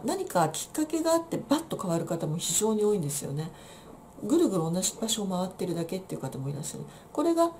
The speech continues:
ちょっと違う世界が見える状態の一歩踏み出すと全然変わるので、その一歩を踏み出すきっかけに、まあ、私のパーティーとかを使ってもらえるといいかなというふうに思って、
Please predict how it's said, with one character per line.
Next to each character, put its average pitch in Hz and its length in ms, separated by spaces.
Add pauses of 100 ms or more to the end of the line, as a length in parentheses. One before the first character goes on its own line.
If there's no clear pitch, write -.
(200)
ち 427 80
ょ 453 80
っ - 60
と 277 100
違 254 320
う 277 40
世 294 140
界 233 160
が 180 100
見 170 180
え 196 60
る 180 100
状 151 180
態 160 180
の 160 140 (320)
一 381 100
歩 254 220
踏 196 80
み 170 120
出 170 120
す - 160
と 175 400 (260)
全 220 200
然 233 200
変 240 140
わ 233 100
る 226 120
の 156 160
で、 160 400 (200)
そ - 140
の 240 80
一 - 180 (100)
歩 277 120
を 208 80
踏 185 60
み 180 80
出 180 80
す 151 140
き - 160
っ - 40
か - 120
け 208 180
に、 220 260 (140)
ま 170 100
あ、 - 40
私 - 240
の 156 80
パ 185 100
ー 165 60
テ 156 120
ィ - 20
ー 147 40
と 151 80
か 135 180
を - 160 (240)
使 - 160
っ - 60
て - 100
も 165 120
ら 165 140
え 165 40
る 156 80
と 143 320
い 151 100
い 143 40
か 131 180
な 147 320 (100)
と 135 100
い 143 120
う - 20
ふ 143 100
う - 20
に 175 160
思 202 220
っ - 20
て、 - 460